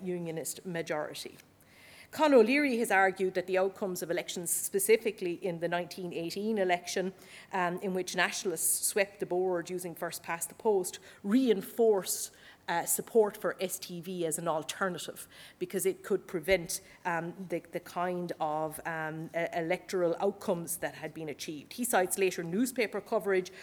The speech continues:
of the Sligo, Sligo local elections that used P R S T V, and the fact that Sinn Féin was actually pushed into second place at those as important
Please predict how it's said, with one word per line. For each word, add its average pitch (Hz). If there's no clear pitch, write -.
of 185
the 170
Sligo, 170
Sligo 170
local 254
elections 233
that 202
used 214
P 220
R 202
S 180
T 196
V, 190
and 190
the 190
fact 202
that 202
Sinn 202
Féin 202
was 196
actually 175
pushed -
into 190
second 269
place 165
at 180
those 196
as 208
important 196